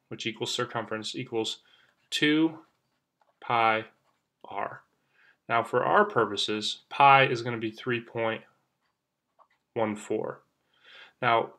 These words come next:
the actual number for pi is an infinite number. It, it, it never,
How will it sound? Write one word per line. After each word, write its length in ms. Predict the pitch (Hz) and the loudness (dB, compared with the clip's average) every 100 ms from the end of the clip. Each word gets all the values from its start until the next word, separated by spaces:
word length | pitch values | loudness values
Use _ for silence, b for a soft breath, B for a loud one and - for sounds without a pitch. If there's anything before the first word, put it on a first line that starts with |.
| - | -14
the 320 | 131 120 117 | 0 2 8
actual 460 | 147 165 - 135 127 | 8 8 4 0 0
number 240 | 120 113 | 0 -2
for 140 | - | -4
pi 380 | 110 - 120 110 | 0 6 8 8
is 180 | 107 107 | 4 0
an 100 | 110 | -2
infinite 380 | 117 107 107 104 | -4 -2 -4 -4
number. 400 | 104 113 - - b b b b | -4 -4 -8 -10 b b b b
It, 120 | - 107 | -10 -8
it, 500 | - - - 127 - | -6 -4 -4 -6 -4
it 160 | 127 | -2
never, 480 | 123 123 120 113 110 | 2 2 4 2 2